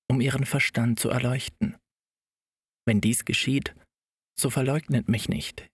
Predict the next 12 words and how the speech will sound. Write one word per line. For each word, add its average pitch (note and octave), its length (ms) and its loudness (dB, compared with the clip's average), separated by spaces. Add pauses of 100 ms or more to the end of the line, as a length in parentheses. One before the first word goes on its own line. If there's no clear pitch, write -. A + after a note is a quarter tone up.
(140)
indem A#2+ 320 2
ihr B2 100 2
euch B2 160 0
verbergt. - 640 -4 (1160)
Wenn A#2+ 160 2
ich - 160 0
euch B2 180 2
in B2 140 2
dieser C3+ 280 0
Etappe C3 460 0
meiner A#2+ 280 2
Kundgebung B2+ 840 0